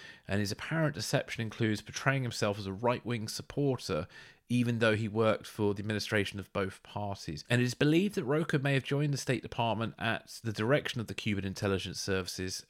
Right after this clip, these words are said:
possibly earning a master's degree in international relations from Georgetown University under their suggestion.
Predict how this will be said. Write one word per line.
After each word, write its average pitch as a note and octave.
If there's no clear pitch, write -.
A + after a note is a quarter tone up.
possibly A#2+
earning A2
a G#2+
master's A#2+
degree G2+
in G2+
international G#2+
relations G#2
from A2
Georgetown A2
University G2+
under F#2+
their F#2+
suggestion. F#2+